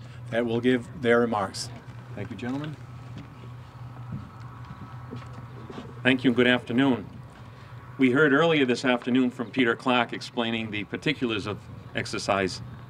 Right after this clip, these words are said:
Speaker 2: uh, Tiger. And, um, I think it's important, and I'll preface my remarks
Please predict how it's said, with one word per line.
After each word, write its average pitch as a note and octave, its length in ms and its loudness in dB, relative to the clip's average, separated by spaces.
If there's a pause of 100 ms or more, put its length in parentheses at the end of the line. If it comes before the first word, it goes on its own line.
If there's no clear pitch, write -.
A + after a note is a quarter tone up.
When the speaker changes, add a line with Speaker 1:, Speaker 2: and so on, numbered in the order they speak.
Speaker 2:
uh, F2 220 -4
Tiger. G#2+ 340 0 (920)
And, F#2 400 -2
um, F#2 260 0 (340)
I G2+ 100 -4
think C#3 180 2
it's B2+ 160 0
important, A2+ 540 2 (240)
and G2 100 -4
I'll G2+ 140 0
preface - 580 -2
my A#2+ 140 4
remarks G#2 560 0